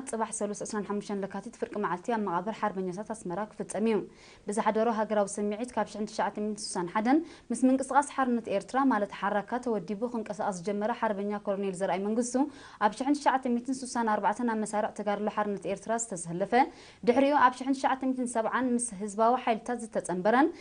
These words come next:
ካብ ሽሕን ትሽዓተን ሚእትን ሰብዓን ሰለስተን ኣብ ሓይሊ ባሕሪ ተመዲቡ፣ ክሳብ ሽሕን ትሽዓተን ሚእትን ትስዓን ሽዱሽተን ብተወፋይነት ዝተጋደለን ንብፆቱ ዝመርሐን ሓርበኛ እዩ።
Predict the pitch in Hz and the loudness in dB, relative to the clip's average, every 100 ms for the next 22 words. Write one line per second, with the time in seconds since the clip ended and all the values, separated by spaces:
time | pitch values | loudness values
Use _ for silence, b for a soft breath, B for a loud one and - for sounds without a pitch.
0 | B B 214 208 262 302 - 269 262 240 | B B 4 6 2 4 4 4 2 0
1 | 262 247 226 233 220 214 - 254 220 220 | 0 0 -4 -4 -4 -4 -4 -4 -2 0
2 | 240 240 226 220 240 240 202 170 214 247 | 2 2 2 0 -2 0 0 0 4 4
3 | 339 B B - 233 226 262 294 - 254 | 4 B B 0 2 2 2 0 2 2
4 | 262 247 233 254 254 233 214 196 - 247 | 2 0 2 0 0 -4 -6 -10 -6 -4
5 | 240 254 247 240 233 220 240 214 220 - | -4 0 2 2 0 0 -2 -4 -6 -2
6 | 220 208 202 233 226 226 233 - 226 233 | 0 2 2 0 0 -2 -4 -6 -6 -4
7 | 208 190 185 233 - 214 175 180 208 220 | -2 -2 -4 -6 -4 -2 0 0 2 2